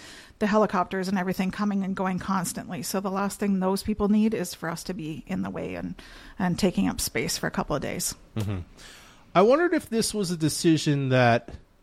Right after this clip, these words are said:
Speaker 2: the board made independent of outside advice. And what I mean by that is,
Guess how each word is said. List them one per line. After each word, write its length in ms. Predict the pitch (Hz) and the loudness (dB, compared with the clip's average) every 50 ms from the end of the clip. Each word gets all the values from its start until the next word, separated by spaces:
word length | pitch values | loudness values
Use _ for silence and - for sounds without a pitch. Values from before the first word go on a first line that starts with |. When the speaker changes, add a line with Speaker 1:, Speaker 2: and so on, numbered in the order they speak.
| _ _ | _ _
Speaker 2:
the 160 | - 120 120 110 | 0 0 0 0
board 800 | 107 107 127 131 135 135 127 127 123 117 117 117 113 104 107 - - - _ _ _ _ _ _ _ _ _ _ _ _ - | 2 2 4 6 6 6 6 6 6 6 4 4 2 0 -4 -10 -10 -16 _ _ _ _ _ _ _ _ _ _ _ _ -2
made 240 | 127 131 135 131 143 | 2 2 4 4 2
independent 800 | 147 143 151 131 - - 120 135 135 135 131 120 110 104 - 120 | 2 2 0 0 0 0 0 2 2 2 0 -2 -4 -2 -2 -2
of 160 | 107 98 107 | 0 0 0
outside 600 | 98 107 110 - - - - 117 101 98 95 90 | 0 0 -2 -2 -4 -4 -2 0 2 2 0 0
advice. 440 | 92 90 - - 92 95 92 - - | -4 -6 -4 -4 -4 -4 -4 -6 -6
And 80 | 107 | -2
what 100 | 123 147 | 0 2
I 80 | 165 160 | 2 2
mean 220 | 151 139 143 143 | 2 0 0 0
by 160 | 127 120 113 | 0 0 0
that 240 | 107 107 101 101 98 | 0 0 0 -2 -2
is, 380 | 101 95 95 98 95 - - | -4 -4 -4 -4 -6 -8 -10